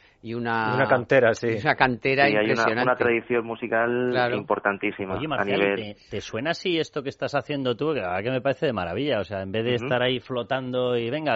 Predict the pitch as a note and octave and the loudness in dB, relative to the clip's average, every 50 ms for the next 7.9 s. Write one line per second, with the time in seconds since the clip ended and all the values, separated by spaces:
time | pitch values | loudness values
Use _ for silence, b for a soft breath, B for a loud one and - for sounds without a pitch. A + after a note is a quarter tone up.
0 | G2+ A2 A2+ A2 A2+ C3 C3 C3 B2+ - - C#3 A2 A2 G#2 - B2+ A2 B2 A#2+ | 0 0 -4 -4 -4 -4 -4 -4 -6 -6 -8 -10 -10 -10 -8 -8 -6 -4 -4 -4
1 | A#2+ A#2+ A2+ C3+ C3+ C3+ C#3+ E3 F#3 F#3 b b b b b - G#2+ - A#2 A2+ | -4 -4 -2 -2 -2 -2 0 -2 -4 -6 b b b b b -10 -6 -4 -4 -2
2 | A#2+ A#2+ G#2+ A2+ B2+ C3+ - C3+ C3+ B2 - C#3 C3+ C3 B2+ - C3+ C#3 C#3+ C#3+ | -2 0 0 0 0 0 0 0 -2 0 0 0 0 0 0 -2 -2 -2 0 0
3 | B2+ A#2+ A#2+ A#2+ A#2 B2 B2+ - B2+ A#2 A2 G#2+ G2+ G#2+ G#2 - A2+ A2 G#2+ G#2+ | 0 0 -2 -2 -4 -6 -4 -4 -6 -6 -6 -6 -8 -10 -8 -6 -6 -6 -4 -6
4 | G#2 G#2 G2+ G2 F#2+ F2+ E2+ E2+ b b b b b b _ B2+ A2 - - D#3 | -6 -6 -6 -6 -6 -6 -6 -8 b b b b b b _ -4 -4 -4 -4 -2
5 | D3+ E3+ F3+ - E3 D#3 C#3+ - C3+ B2 - - C3 B2+ B2+ B2+ B2 G#2 A#2 A2+ | -2 0 -2 0 -2 -4 -2 -2 -4 -6 -6 -6 -6 -4 -4 -4 -4 -4 -6 -6
6 | - A#2+ A#2 A#2 A2+ G2+ A2 - - A#2+ G#2 A2+ A2+ G#2+ G2+ G2 F#2+ F#2+ G2+ G2 | -6 -6 -6 -4 -6 -6 -8 -8 -8 -8 -8 -6 -8 -6 -6 -6 -6 -6 -6 -6
7 | G#2+ C#3 D#3 C#3 A#2 - B2 A2 G#2+ G#2+ G#2+ G#2 - - B2+ B2 A#2+ | -6 -6 -4 -4 -4 -4 -2 -2 0 0 0 -2 0 0 0 0 0